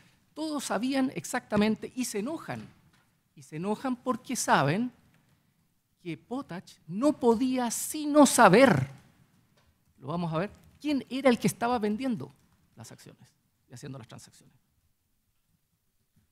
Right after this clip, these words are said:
Eh, después viene la teoría del esquema. Eh, varias veces la, la defensa hizo preguntas, algunas las objetamos, eh,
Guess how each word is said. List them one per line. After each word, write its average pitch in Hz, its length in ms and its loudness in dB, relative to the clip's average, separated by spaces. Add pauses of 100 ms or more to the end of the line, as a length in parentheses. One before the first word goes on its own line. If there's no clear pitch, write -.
(2000)
Eh, 165 340 -12 (600)
después 247 320 -6
viene 277 200 0
la 240 120 2
teoría 220 380 2
del 185 160 2
esquema. 139 580 0 (2250)
Eh, 156 280 -8 (100)
varias 254 300 2
veces 233 240 -2
la, 165 300 -6
la 131 120 -4
defensa 196 760 -4
hizo 180 200 -10
preguntas, 254 460 0
algunas 143 340 -2 (280)
las 127 160 -12
objetamos, 208 580 -8 (800)
eh, 139 280 -10